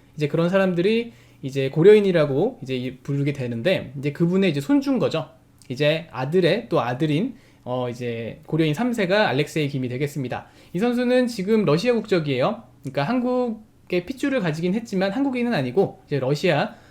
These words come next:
어, 그 이제 혈통을, 혈통, 혈통이 아니죠. 국적을 가지고 있는 거죠. 혈통은 이제 한민족이고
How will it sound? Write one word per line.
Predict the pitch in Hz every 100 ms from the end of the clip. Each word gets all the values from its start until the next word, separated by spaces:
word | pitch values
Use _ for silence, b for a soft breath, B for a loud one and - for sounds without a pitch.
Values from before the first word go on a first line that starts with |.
| B
어, | - 127 123 120 117
그 | - 113 113 - -
이제 | 117
혈통을, | 131 214 214 170 226 - -
혈통, | 226 220 214
혈통이 | 247 233 165
아니죠. | 123 160
국적을 | 226 151 214 185
가지고 | 165 147 147
있는 | 139
거죠. | 127 139
혈통은 | 196 233 254 220
이제 | 139
한민족이고 | 143 202 196 139 117 160 -